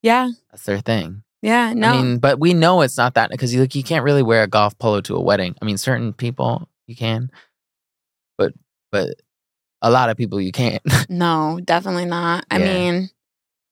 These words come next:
Speaker 1: I had a friend recently wear a golf polo to, like, a movie premiere.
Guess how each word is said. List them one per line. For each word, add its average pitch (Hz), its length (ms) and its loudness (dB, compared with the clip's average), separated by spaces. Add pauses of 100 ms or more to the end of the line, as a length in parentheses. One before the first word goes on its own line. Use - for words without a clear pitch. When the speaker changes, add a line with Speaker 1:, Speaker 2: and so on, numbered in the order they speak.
(380)
Speaker 1:
I 196 260 0 (120)
had 180 200 -2
a 175 60 -4
friend 170 480 -2 (120)
recently 180 460 -2
wear 170 220 0
a 165 60 -4
golf 170 300 0
polo 170 520 2
to, - 260 -2
like, 160 200 0
a 151 40 -2
movie 165 380 -2
premiere. 147 580 -6